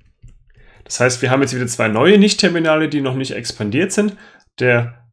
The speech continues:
Parser muss weiterarbeiten, bis alle Nicht-Terminale in Terminale expandiert wurden. Als nächstes ist dieses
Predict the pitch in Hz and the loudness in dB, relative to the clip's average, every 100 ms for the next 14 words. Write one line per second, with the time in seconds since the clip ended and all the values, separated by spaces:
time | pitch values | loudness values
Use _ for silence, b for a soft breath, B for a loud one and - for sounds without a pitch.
0 | - 131 143 143 135 120 143 165 131 143 | -6 0 2 2 2 2 2 2 0 0
1 | 139 139 123 120 - 131 170 165 - 143 | -2 -4 -6 -6 -4 0 0 0 -2 -4
2 | 131 127 127 120 123 117 117 110 107 117 | -4 -2 -2 -4 -4 -4 -4 -4 -2 -2
3 | 113 107 - - 104 123 185 185 190 190 | -4 -6 -10 -8 -4 -2 -2 0 0 -2
4 | B B B 131 123 131 135 - 123 123 | B B B -12 -6 -2 0 -2 -6 -8
5 | - 123 123 120 - _ | -8 -4 -4 -4 -8 _